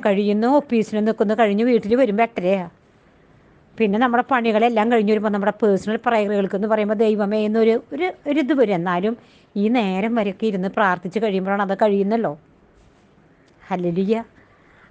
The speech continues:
അതുകൊണ്ട് അത് കഴിഞ്ഞു, ഇനി അത് കുഴപ്പമില്ല എന്ന് വിചാരിക്കാതെ നിങ്ങൾ കുറച്ച് പേഴ്സണൽ പ്രേയേഴ്സ് നിങ്ങൾക്ക് നീക്കി വെക്കണം.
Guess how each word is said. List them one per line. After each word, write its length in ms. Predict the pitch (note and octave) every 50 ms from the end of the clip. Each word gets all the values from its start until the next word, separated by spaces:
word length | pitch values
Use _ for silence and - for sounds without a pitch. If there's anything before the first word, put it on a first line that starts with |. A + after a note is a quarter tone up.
| -
അതുകൊണ്ട് 600 | F3+ F#3+ F#3 A3 G#3 A#3 A3+ A3+ A3 C4+ E4+ F4+ - - - - -
അത് 200 | F3 F#3+ B3+ D#4+
കഴിഞ്ഞു, 540 | - F4 D#4 D4 C#4+ C#4+ D4+ D4 B3+ - - _ _ _ _ _ _ -
ഇനി 160 | G#3+ A#3+ C#4
അത് 180 | F4+ G4 F4+ F4+ -
കുഴപ്പമില്ല 600 | F4 D4 C4 - - C#4 D#4 C4 C4+ A#3 A#3 A#3 - -
എന്ന് 220 | G#3+ G#3+ G3 G#3+
വിചാരിക്കാതെ 760 | A3+ B3 F#3+ F#3+ F#3+ F#3 F3+ F3+ - F#3+ F#3 F3 F#3 F#3 G#3 A3+ - - - - - - F#3+
നിങ്ങൾ 200 | F#3+ F#3+ G3 G3+
കുറച്ച് 440 | - - G#3 F#3+ G3+ - - - - - - -
പേഴ്സണൽ 420 | G#3 G3+ A3 A3 - C4 C4+ C4 C4+ -
പ്രേയേഴ്സ് 380 | A3+ G#3 F3+ F3 F3+ F3 -
നിങ്ങൾക്ക് 460 | G#3 G#3+ G3 F3+ F#3+ F#3 - G#3 G3 G#3
നീക്കി 260 | G3+ F3+ F3 - F3+
വെക്കണം. 380 | G3 F#3+ - G#3 F#3 F#3 G3